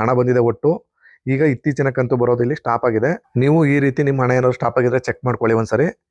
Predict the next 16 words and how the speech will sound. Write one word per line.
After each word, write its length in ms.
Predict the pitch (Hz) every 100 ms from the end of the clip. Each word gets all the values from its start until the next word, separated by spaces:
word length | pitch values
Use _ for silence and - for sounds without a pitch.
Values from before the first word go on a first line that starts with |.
| _ -
ಅದಾದ್ಮೇಲೆ 420 | 110 135 170 165
ಇನ್ನೂ 120 | 143 156
ಒಂದು 100 | 147
ಮೆಥಡ್ 200 | 135 131 123
ಇದೆ, 120 | 156 -
ನಿಮ್ಗೆ 180 | 127 127 120
ಪಿ 80 | 127
ಎಂ 60 | 147 135
ಕಿಸಾನಲ್ಲಿ 420 | 139 131 131 156 135
ಹಣ 140 | 120 120
ಬರೋದು 240 | 123 123 123
ಏನಕ್ಕೆ 200 | 127 127 -
ಸ್ಟಾಪ್ 160 | 117
ಆಗಿದೆ 180 | 117 117
ಅನ್ನೋದು 160 | 117 113
ತಿಳ್ಕೊಳ್ಳೋಕ್ಕೋಸ್ಕರ 580 | 117 117 110 110 107 113